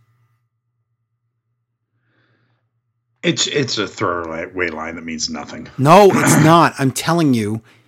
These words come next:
Speaker 1: No, he's an, he, but idiots say things that mean nothing too, Joe.
Speaker 2: That's fine.
Speaker 1: He's just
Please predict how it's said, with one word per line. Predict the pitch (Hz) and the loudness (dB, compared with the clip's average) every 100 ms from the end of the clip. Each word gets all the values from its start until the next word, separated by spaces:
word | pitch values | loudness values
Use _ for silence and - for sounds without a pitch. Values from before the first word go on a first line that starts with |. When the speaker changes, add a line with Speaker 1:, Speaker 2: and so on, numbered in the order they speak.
| _ 95 | _ -10
Speaker 1:
No, | 92 87 | -8 -6
he's | 117 135 | -6 -6
an, | 131 | -6
he, | 131 143 135 | -4 -6 -6
but | 127 160 160 - - | -4 -2 -4 -8 -6
idiots | 180 226 233 - | -2 0 0 -2
say | - 175 | -4 -4
things | 165 156 135 | -6 -8 -8
that | 117 | -8
mean | 104 147 190 | -8 -6 -4
nothing | 98 85 85 78 | -6 -8 -12 -14
too, | - 147 | -12 -12
Joe. | 80 71 76 135 | -12 -16 -8 -4
Speaker 2:
That's | 135 | -2
fine. | - 147 131 160 | 0 0 0 -2
Speaker 1:
He's | - | -8
just | - | -6